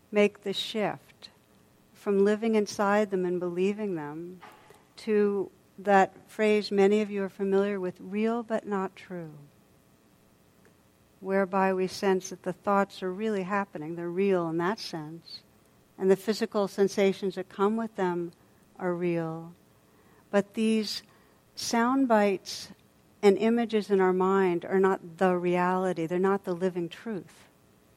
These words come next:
And when we sense real but not true, then we have a choice and we can evaluate, hey, are these serving awakening? Are they serving healing? Are they serving freedom?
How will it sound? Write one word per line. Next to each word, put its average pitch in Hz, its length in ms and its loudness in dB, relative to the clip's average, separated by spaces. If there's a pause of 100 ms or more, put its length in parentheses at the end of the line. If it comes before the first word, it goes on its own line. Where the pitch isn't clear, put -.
(680)
And 208 140 6
when 208 160 6
we 214 100 2
sense 285 460 -2
real 233 240 -2
but 226 200 -10
not 214 260 0
true, 190 500 -8 (1500)
then 269 260 2
we 285 100 2
have 247 200 -2
a 196 60 -8
choice - 680 -8
and 175 120 -8
we 180 80 -4
can 196 160 -2
evaluate, 196 600 -2
hey, 302 220 -8
are 175 120 -6
these 202 200 -6
serving 226 640 -8 (1080)
awakening? 202 560 -2
Are 196 80 -4
they 170 140 -6
serving 185 480 -2
healing? 202 540 -8 (180)
Are 180 80 -12
they 175 140 -6
serving 190 420 -4
freedom? 240 500 -14